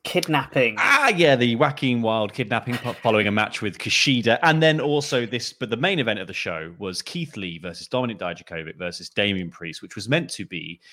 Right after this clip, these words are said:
Speaker 2: a TakeOver Tampa Bay match.
Speaker 1: Mm.
Speaker 2: Now, to signify that this was meant to be a TakeOver Tampa Bay match, in the empty arena,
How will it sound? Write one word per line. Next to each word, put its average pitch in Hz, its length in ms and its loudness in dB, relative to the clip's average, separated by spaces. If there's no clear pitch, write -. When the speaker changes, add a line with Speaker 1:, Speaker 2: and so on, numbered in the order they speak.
Speaker 2:
a 104 140 -2
TakeOver 101 640 -2
Tampa 85 360 -6
Bay 82 220 -4
match. 95 380 -4
Speaker 1:
Mm. 143 120 -4
Speaker 2:
Now, 113 480 2
to 151 260 4
signify 139 520 0
that 82 120 -6
this - 120 -6
was - 80 -10
meant 98 140 -6
to - 80 -18
be 90 120 -4
a 85 40 -4
TakeOver 85 420 -8
Tampa 87 320 -10
Bay 80 160 -10
match, 98 300 -8
in 98 120 -4
the 104 200 -4
empty 98 480 -4
arena, 92 480 -2